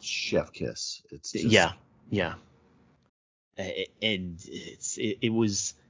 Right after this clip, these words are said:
Speaker 2: a welcomed surprise.
Speaker 1: Yeah.
Speaker 2: Yeah. Uh, anything else about the Prodigal Son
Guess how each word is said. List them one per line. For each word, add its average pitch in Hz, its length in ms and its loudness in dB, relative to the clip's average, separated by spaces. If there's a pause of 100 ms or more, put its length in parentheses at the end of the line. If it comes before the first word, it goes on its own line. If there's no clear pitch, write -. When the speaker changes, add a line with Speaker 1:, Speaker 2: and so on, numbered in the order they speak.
(220)
Speaker 2:
a 120 80 10
welcomed 107 640 8
surprise. 64 720 -2 (840)
Speaker 1:
Yeah. 67 220 -4 (920)
Speaker 2:
Yeah. 69 140 -6 (1160)
Uh, 67 420 -4 (840)
anything 196 320 12
else 165 180 12
about 110 220 10
the 92 60 0
Prodigal 113 360 10
Son 98 320 2